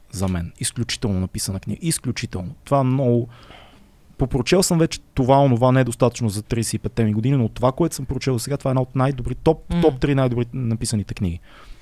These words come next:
Speaker 1: Но, все пак,
Speaker 2: М.
Speaker 1: говориме за тридесет и пет годишен мъж, който мечтае, мечтае да бъде с малки момиченца и нека направим нещо, което в, а, мейнстрима се бърка, понеже хората гледат филмите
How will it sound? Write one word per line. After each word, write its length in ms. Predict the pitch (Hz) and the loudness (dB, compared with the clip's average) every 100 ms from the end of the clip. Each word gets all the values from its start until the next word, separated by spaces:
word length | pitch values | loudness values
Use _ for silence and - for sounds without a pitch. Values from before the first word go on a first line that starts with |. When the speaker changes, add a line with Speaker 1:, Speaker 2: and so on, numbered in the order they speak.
| - | 0
Speaker 1:
Но, 160 | 214 - - - - - - - | 0 0 -10 -20 -20 -20 -20 -18
все 160 | - 160 | -6 -4
пак, 220 | 214 92 | 0 -2
Speaker 2:
М. 60 | - | -2
Speaker 1:
говориме 440 | - 95 113 107 90 | -6 0 2 2 0
за 240 | 90 120 147 - - - | 0 0 -2 -12 -18 -6
тридесет 240 | 127 127 | -4 -2
и 60 | 127 | -2
пет 220 | 127 113 | 0 0
годишен 340 | 107 107 98 | 0 -2 -2
мъж, 240 | 87 113 - | -2 -2 -2
който 300 | 113 110 117 | -2 0 0
мечтае, 680 | 98 - - 120 131 92 - - - - - - | -2 -4 -4 0 0 -2 -8 -20 -20 -20 -18 -8
мечтае 640 | 92 - - - 110 135 | -6 -6 -10 -6 -2 0
да 100 | 127 | -2
бъде 260 | 104 113 123 | -2 0 0
с 360 | - 135 - - _ - _ - | -2 -8 -10 -14 _ -20 _ -4
малки 300 | 131 147 - | -2 -2 -2
момиченца 640 | 165 165 185 127 104 143 165 _ _ - 135 | -2 0 0 0 0 -2 -4 _ _ -6 0
и 260 | 151 175 202 | 2 2 0
нека 300 | 120 139 147 | 0 2 0
направим 380 | 139 147 147 | 2 2 2
нещо, 480 | 139 139 - 143 139 - | 2 0 0 2 2 -2
което 340 | - 127 123 123 | 0 2 2 0
в, 300 | 113 - - | 0 -2 0
а, 200 | 113 107 | 2 4
мейнстрима 500 | 120 117 117 127 117 | 2 2 2 0 0
се 140 | 113 101 | -2 0
бърка, 400 | 127 120 123 151 - - - | 0 0 -2 -4 -10 -14 -2
понеже 240 | 123 113 | 2 2
хората 280 | - 123 117 | 2 0 0
гледат 300 | 107 120 104 | 4 4 4
филмите 500 | - 127 113 - 131 | 4 4 4 0 -4